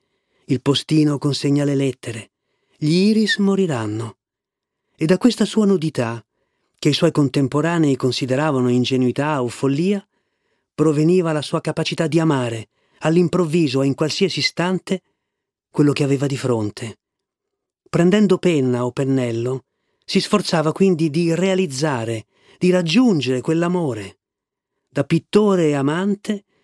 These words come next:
che afferma la durezza di una tenerezza quotidiana, che tutti noi nei nostri momenti migliori sogniamo e riconosciamo al volo quando la vediamo in cornice. Parole, parole.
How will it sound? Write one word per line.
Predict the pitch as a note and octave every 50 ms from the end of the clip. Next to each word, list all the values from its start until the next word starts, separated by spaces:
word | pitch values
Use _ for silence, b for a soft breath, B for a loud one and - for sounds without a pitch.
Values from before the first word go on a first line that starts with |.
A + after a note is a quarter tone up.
| _ _ _ _ _
che | - - D#3+
afferma | C#3+ - - F#3 F#3+ F3+ F3+ F3 E3 D#3+
la | D#3 D#3
durezza | D3+ D#3 D#3+ D#3+ E3 D#3+ - - E3
di | D#3 D3
una | D#3 D3+ D3+
tenerezza | - D3+ D3+ D3 D3+ D3 - - D3+
quotidiana, | - D#3 C#3+ - D3 B2+ C3+ B2+ A#2+ A#2 A#2+ B2 A#2+ A#2+ _ _ _ _ _ _ _ _ _ _
che | - -
tutti | - - A3 G#3+ - G3+
noi | F#3+ G3+ G3+ F#3 D#3 B2+ A#2
nei | A#2 A#2
nostri | B2 B2+ B2+ - - C3+
momenti | B2+ C3 C#3 D3 D3 C#3+ - C3+
migliori | C3 C3 B2+ B2+ D3+ E3+ F3+ E3 D3 C3 B2 - _ _ _ _ _ _ _
sogniamo | - - - D#3 D3+ D3 D3 D#3+ F3 F#3+ G#3 G#3+ G#3+ G#3+ G#3+
e | G3
riconosciamo | F#3 F#3 - F3+ E3+ F3 D3+ - - F3+ E3+ E3+ E3
al | E3 D#3
volo | B2+ C3 C3+ B2+ A#2+ A#2+ B2 B2 - _ _ _ _ _ _ _
quando | - - B2 B2 B2 B2+
la | B2+ B2
vediamo | A#2 B2+ A#2+ C3 C3+ C3 C3+ C3
in | B2+ B2
cornice. | - - C#3 B2 B2 B2 A#2+ A2 G2 - - G#2+ G2+ - _ _ _ _ _ _ _ _ _ _ _ _ _ _ _ _ _ _ _ -
Parole, | C3+ C3 B2+ B2+ B2 A#2+ A#2 A2 G#2+ G#2
parole. | G2+ - A2+ A2+ A2+ A2+ A2+ A2 A2 A2+ A2 -